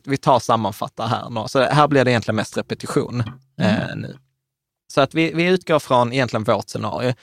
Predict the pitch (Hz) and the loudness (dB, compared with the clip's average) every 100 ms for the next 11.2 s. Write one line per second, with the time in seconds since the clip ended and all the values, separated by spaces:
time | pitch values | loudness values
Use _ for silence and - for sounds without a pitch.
0 | - _ 151 185 - 160 156 151 147 127 | -20 _ 2 2 2 2 4 4 2 2
1 | 123 120 117 110 107 113 135 233 220 - | 0 -2 2 0 0 0 2 2 0 -6
2 | - _ _ _ 156 147 151 139 - - | -16 _ _ _ 0 4 6 4 0 0
3 | 143 123 117 113 139 147 - - 123 120 | 2 2 2 2 0 -2 -6 0 2 2
4 | 107 113 107 113 110 - 110 - 110 107 | 0 -4 -6 -6 -8 -4 -4 -2 -4 -4
5 | 107 - - - 120 _ - 123 117 110 | -8 -10 -6 -6 -8 _ -6 -2 0 -2
6 | - 110 107 107 107 110 110 - 143 175 | -2 -2 -2 0 0 -2 -6 -2 2 2
7 | - - - - _ - 151 151 160 156 | 0 -12 -20 -20 _ 0 2 4 4 2
8 | - 135 143 123 117 - 117 127 127 - | 0 0 4 4 4 0 0 2 2 0
9 | 160 - 139 127 127 - 123 110 90 110 | 0 2 2 2 0 0 0 0 0 0
10 | - - - 156 147 147 156 131 117 120 | -2 -6 0 2 2 0 2 0 0 0
11 | 131 | 0